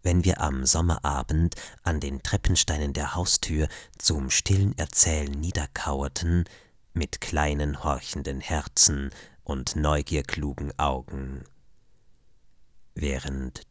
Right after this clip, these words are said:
die großen Mädchen neben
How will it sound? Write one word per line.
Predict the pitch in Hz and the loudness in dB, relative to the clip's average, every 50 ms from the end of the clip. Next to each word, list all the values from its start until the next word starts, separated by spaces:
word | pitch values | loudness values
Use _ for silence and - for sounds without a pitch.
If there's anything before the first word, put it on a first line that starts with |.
| _ - | _ -8
die | 76 71 64 - - - - | -6 -6 -8 -10 -14 -14 -10
großen | - 87 73 71 67 71 76 - - - 78 71 69 67 | -6 -6 -4 -4 -4 -2 0 0 0 0 0 -2 -2 -4
Mädchen | 69 69 69 73 - - - - - - 71 69 69 69 67 71 73 73 - - - - - - - - - | -4 -4 -4 -4 -6 -6 -6 -6 -4 -4 -4 -4 -4 -4 -4 -4 -6 -6 -8 -10 -18 -20 -20 -20 -20 -8 -2
neben | - 85 82 78 73 71 - - 71 67 65 | 0 0 2 0 -2 -2 -4 -2 -2 -2 -4